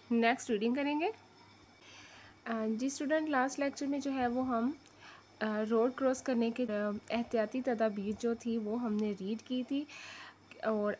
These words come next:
आज जो है, वो हम इन्हीं के बारे में जो है, वो नेक्स्ट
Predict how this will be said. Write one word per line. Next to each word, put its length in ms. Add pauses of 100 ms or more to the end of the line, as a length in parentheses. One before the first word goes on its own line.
आज 200
जो 160
है, 160
वो 160
हम 360 (720)
इन्हीं 260
के 120
बारे 260
में 120
जो 100
है, 100
वो 120
नेक्स्ट 440